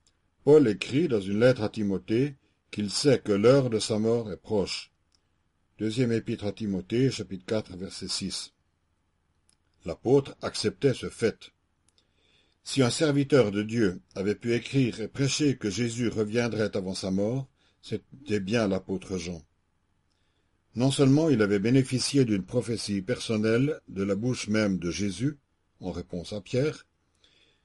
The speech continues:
Si je veux qu'il reste en vie jusqu'à ce que je revienne, que t'importe ? » Mais le bruit courait parmi les croyants qu'il ne mourrait pas. Jean profita-t-il de ces circonstances exceptionnelles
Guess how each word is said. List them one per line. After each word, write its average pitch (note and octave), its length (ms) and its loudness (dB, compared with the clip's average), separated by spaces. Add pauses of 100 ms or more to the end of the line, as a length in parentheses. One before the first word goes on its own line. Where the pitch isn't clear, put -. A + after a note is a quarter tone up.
(140)
Si G3 240 -2
je C3 100 2
veux B2 320 4
qu'il A#2 220 -2
reste A2+ 280 2
en A2+ 120 0
vie G2+ 400 -2
jusqu'à A2+ 360 -2
ce - 80 -8
que A2 120 0
je G2 100 0
revienne, F#2 540 -2 (420)
que - 80 -2
t'importe ? » - 800 -2 (1400)
Mais G#2+ 100 2
le A#2+ 140 2
bruit G#2 240 0
courait A2 400 0
parmi A2+ 260 -2
les G#2+ 140 -2
croyants F#2 520 -4 (240)
qu'il G2+ 200 -2
ne G2+ 80 0
mourrait G2+ 440 -2
pas. E2 300 -12 (880)
Jean A2+ 320 2
profita-t-il A#2 720 -2
de B2 80 0
ces G#2+ 180 -6
circonstances A#2 720 -4
exceptionnelles A2 800 -2